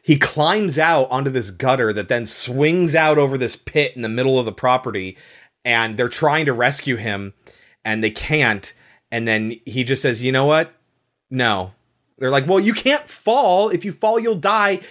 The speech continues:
You need to drink the potion." And then they say something wrong too. He's going to. And then they say something to remind him he doesn't want to do it.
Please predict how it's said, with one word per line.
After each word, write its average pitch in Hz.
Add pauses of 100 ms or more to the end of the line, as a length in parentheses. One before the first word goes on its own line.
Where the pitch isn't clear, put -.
You 180
need 180
to 214
drink 170
the 190
potion." 165 (220)
And 160
then 160
they 156
say 220
something 202
wrong 170
too. 175
He's 143
going 135
to. 214 (260)
And 170
then 165
they 147
say 185
something 180
to 170
remind 165
him 165
he 165
doesn't 160
want 151
to 151
do 131
it. 180